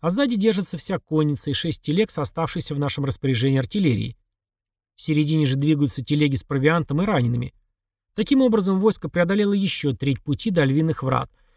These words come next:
вот только скорость его движения упала на порядок. А между тем, судя по рассказу чудом захваченного языка, по параллельной дороге нас догоняет основная масса заурской пехоты. И, похоже, они догонят нас раньше, чем мы достигнем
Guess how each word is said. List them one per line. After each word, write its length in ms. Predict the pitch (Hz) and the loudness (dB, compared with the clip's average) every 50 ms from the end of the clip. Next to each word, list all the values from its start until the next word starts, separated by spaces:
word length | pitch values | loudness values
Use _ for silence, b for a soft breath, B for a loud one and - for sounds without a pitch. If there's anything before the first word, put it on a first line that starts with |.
| _ _ - | _ _ -4
вот 140 | 180 - - | -4 -2 0
только 220 | 208 175 - 165 | 0 0 0 -2
скорость 440 | - - - 190 175 151 - - - | -4 -2 -2 0 0 0 0 0 0
его 80 | 151 | 0
движения 460 | 143 139 139 147 135 175 226 240 220 175 | 0 2 0 0 2 2 2 2 2 2
упала 380 | 143 113 - 160 143 143 143 | 0 0 0 0 0 2 2
на 120 | 139 143 - | 2 0 0
порядок. 440 | - 175 160 143 113 110 - - _ _ _ _ _ _ _ _ _ _ _ _ - | 0 2 2 2 0 0 -6 -10 _ _ _ _ _ _ _ _ _ _ _ _ 0
А 60 | 175 | 2
между 300 | 226 254 233 208 247 226 | 4 4 4 2 0 0
тем, 280 | - - 269 269 262 214 | 0 0 0 2 2 0
судя 280 | - - 151 139 135 | 0 -2 0 0 0
по 100 | - 147 | 0 0
рассказу 460 | 151 143 110 - - 160 143 139 135 | 0 0 -2 -2 0 0 0 0 0
чудом 340 | - - - 165 139 135 131 | -2 -2 -4 -2 0 0 0
захваченного 580 | 123 143 131 - 143 139 139 - - - 143 139 | 0 0 -2 0 0 0 0 0 0 -2 -2 0
языка, 500 | 143 143 135 160 - - 226 226 214 - _ _ _ _ _ - | 0 0 0 -2 -4 0 0 -2 -2 -2 _ _ _ _ _ -8
по 80 | 165 | -6
параллельной 460 | - 196 202 220 254 269 277 247 226 202 | -2 0 0 2 2 2 2 2 2 4
дороге 400 | 180 180 180 196 208 185 180 160 | 4 4 4 4 2 2 2 0
нас 140 | 151 139 | 0 2
догоняет 520 | 131 143 135 127 143 143 160 190 208 196 - | 2 0 2 2 2 2 2 0 0 -2 -4
основная 460 | 156 - - 139 135 135 147 160 156 | -6 -6 -2 -2 0 0 2 2 2
масса 380 | 143 131 131 135 127 - 143 127 | 2 2 2 0 -2 -4 -6 -2
заурской 460 | 123 135 127 123 113 - - 135 110 | 0 0 0 0 -2 -6 -6 -8 -6
пехоты. 580 | - 190 - - - 131 120 - - - - _ _ _ _ _ _ _ _ _ _ _ - | -4 -6 -6 -4 -4 -6 -6 -6 -10 -18 -18 _ _ _ _ _ _ _ _ _ _ _ -6
И, 80 | 147 143 | -6 -2
похоже, 460 | - 170 156 - - 185 160 160 170 | 0 0 0 2 2 2 2 4 2
они 100 | 170 165 | 2 2
догонят 480 | 160 165 160 165 180 180 180 160 - | 2 2 2 2 2 2 0 0 0
нас 220 | 180 185 165 - - | -2 -2 -2 -2 -2
раньше, 420 | 214 254 254 214 147 - - 127 | -2 0 0 0 0 -2 -4 -6
чем 220 | - - 139 127 127 | -6 -2 -2 0 0
мы 80 | 135 | 0
достигнем 580 | 123 139 131 - - - 196 190 160 139 117 | 0 0 -2 -2 -2 -2 -2 0 0 0 -2